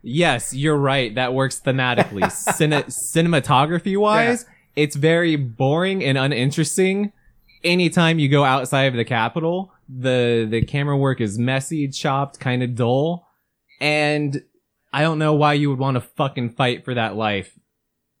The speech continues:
Speaker 1: The, the movie shows you no reason. I mean, it tells you, but it doesn't show you. And this is a movie with a lot of telling, not showing, which is a big pet peeve of mine.
Speaker 2: Sean Muldowney.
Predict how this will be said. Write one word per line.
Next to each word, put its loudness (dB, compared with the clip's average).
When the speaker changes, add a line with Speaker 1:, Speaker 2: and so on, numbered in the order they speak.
Speaker 1:
The, 2
the 2
movie 2
shows 0
you 2
no 2
reason. -4
I -2
mean, -2
it -2
tells 0
you, 2
but -2
it -2
doesn't -4
show -2
you. -4
And 0
this 0
is -2
a 0
movie 2
with -2
a 0
lot 2
of -4
telling, 2
not 0
showing, 0
which -4
is -2
a -2
big -4
pet -6
peeve -4
of -6
mine. -8
Speaker 2:
Sean -2
Muldowney. -2